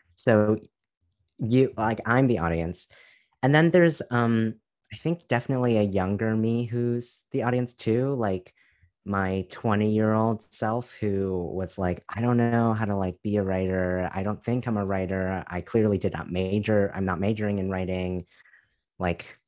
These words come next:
I'm not that person and I don't feel permission to be that person.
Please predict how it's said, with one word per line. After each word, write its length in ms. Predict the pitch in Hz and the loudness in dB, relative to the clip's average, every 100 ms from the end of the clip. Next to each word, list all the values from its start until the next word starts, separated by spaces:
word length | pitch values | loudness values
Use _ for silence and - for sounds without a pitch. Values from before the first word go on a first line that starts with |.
| _ | _
I'm 120 | 98 101 | 0 2
not 280 | 95 95 _ - | 2 0 _ -2
that 200 | 92 - | -2 -4
person 600 | - 101 95 123 120 123 | -4 -2 0 4 4 6
and 100 | 95 | 4
I 60 | |
don't 240 | 87 95 90 | 2 -2 -2
feel 180 | 101 90 | -2 -2
permission 640 | - 87 80 - 110 120 | 0 -2 -2 -2 0 0
to 120 | 120 | 0
be 200 | 123 120 | 0 0
that 180 | 120 123 | -2 -2
person. 480 | - 127 - 147 | -2 0 0 -2